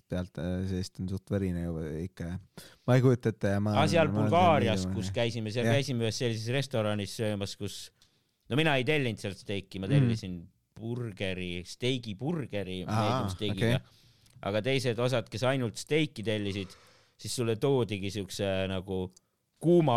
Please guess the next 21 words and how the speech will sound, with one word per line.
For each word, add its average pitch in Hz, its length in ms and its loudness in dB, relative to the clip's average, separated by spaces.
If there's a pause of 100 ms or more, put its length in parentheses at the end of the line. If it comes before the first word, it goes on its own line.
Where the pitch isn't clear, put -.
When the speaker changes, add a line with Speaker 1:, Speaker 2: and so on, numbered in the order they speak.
Speaker 2:
kivi 151 400 -2
peal 123 400 4
toodi 95 240 2
Speaker 1:
Mhm. 160 220 10
Speaker 2:
see 95 180 4
liha 101 300 0
sulle. 82 480 -4
Speaker 1:
Jaa, 113 260 8
jaa. 117 120 4 (480)
Speaker 2:
Ehk 117 140 -2
siis 123 140 -2
sa 131 80 -2
põhimõtteliselt 127 400 2
ise 143 160 4 (100)
küpsetasid 98 640 -4
seda, 87 260 -4
see 90 140 -4
veel 92 220 -4 (120)
Speaker 1:
Ise 127 220 6
ot- 120 80 8
Speaker 2:
särises 104 340 0